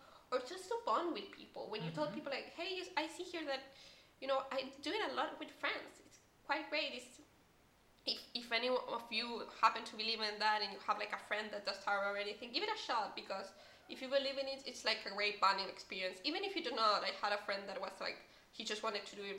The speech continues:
Speaker 1: because he was curious and he enjoyed the experience. He was like, "This is pretty interesting."
Speaker 2: It's pretty interesting. It's not for me, but, you know, I mean, wait, we're talking about the same guy? The Venezuelan guy?
Speaker 1: <laughs> The what?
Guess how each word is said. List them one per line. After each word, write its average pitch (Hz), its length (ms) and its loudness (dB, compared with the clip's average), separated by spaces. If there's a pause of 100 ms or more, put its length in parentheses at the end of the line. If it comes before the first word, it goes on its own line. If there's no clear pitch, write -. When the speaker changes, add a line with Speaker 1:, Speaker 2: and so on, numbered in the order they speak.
Speaker 1:
because - 220 -14
he 202 120 -8
was - 180 -8 (120)
curious 269 400 4 (100)
and 240 100 0
he 254 100 -4 (100)
enjoyed 208 360 2
the 185 60 4 (100)
experience. 262 680 2
He 220 100 -8
was - 140 -6
like, - 240 -6
"This - 180 -4
is 415 120 -4
pretty 349 180 -2
interesting." 349 560 -6 (400)
Speaker 2:
It's 151 120 -10
pretty 180 220 -4
interesting. 139 480 -6 (140)
It's - 160 -6
not 165 220 0
for 233 60 -6
me, 320 160 4 (260)
but, 143 120 4 (100)
you 143 120 -2
know, 123 120 -4 (720)
I 127 40 -8
mean, 123 220 -6 (640)
wait, 123 180 0
we're 117 80 -2
talking 143 180 2
about 139 140 0
the 139 140 -4
same 160 80 -2
guy? 165 160 0 (1200)
The - 60 -12
Venezuelan 139 480 -2
guy? 143 100 -2 (180)
Speaker 1:
<laughs> - 180 10 (400)
The 233 60 4
what? 220 280 8